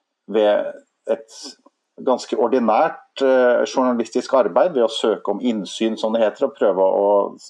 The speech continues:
kikke politikerne i kortene, har funnet ut at norske politikere ikke alltid gjør det man burde forvente av dem. Eh, og hvor det i ettertid også ser ut til å bli en del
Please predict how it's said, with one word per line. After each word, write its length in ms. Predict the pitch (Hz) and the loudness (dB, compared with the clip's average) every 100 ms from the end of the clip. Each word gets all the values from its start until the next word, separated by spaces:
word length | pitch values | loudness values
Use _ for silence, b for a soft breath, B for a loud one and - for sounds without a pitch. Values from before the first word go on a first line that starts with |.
| - | -20
kikke 420 | - - 113 - - | -16 -10 -8 -8 -6
politikerne 500 | 110 101 - 104 110 | -6 -6 -4 -2 -2
i 60 | |
kortene, 440 | - 107 - 113 107 | -2 -6 -4 -2 2
har 200 | 117 117 | 0 0
funnet 360 | - 120 101 | -4 -4 -4
ut 280 | 117 123 131 _ - | -4 -4 -6 _ -4
at 340 | 107 - - B B B B B B B - | -4 -8 -20 B B B B B B B -6
norske 260 | 123 - | -6 -6
politikere 560 | - 104 - - - 117 113 | -6 -6 -6 -8 -4 -4 -4
ikke 200 | - 113 - | -4 -4 0
alltid 500 | 104 101 - 120 117 | -2 -2 -4 -2 0
gjør 320 | 107 104 107 | 2 2 2
det 160 | 98 92 | 2 2
man 280 | 104 107 - - - 107 - 214 | 2 -2 -12 -14 -10 -10 -10 -4
burde 220 | 226 95 | -4 -2
forvente 420 | - 104 92 85 | -2 0 0 0
av 220 | 95 98 | 0 2
dem. 220 | 113 131 92 - - | 0 0 -4 -10 -2
Eh, 180 | 110 113 | 0 0
og 640 | 117 117 117 113 113 107 101 - - | 0 2 4 4 4 0 -8 -20 -8
hvor 220 | 107 107 | -2 0
det 260 | 113 - - | 0 -2 -4
i 140 | 117 117 | -2 -2
ettertid 400 | - 107 151 165 | -2 -2 -2 -2
også 320 | 104 - 113 | -4 -4 -4
ser 180 | 123 92 | -2 -2
ut 160 | 98 | -4
til 260 | - - 104 | -8 -8 -4
å 120 | 107 | -4
bli 160 | 95 98 | -2 -2
en 80 | 101 | 0
del 160 | 98 | -2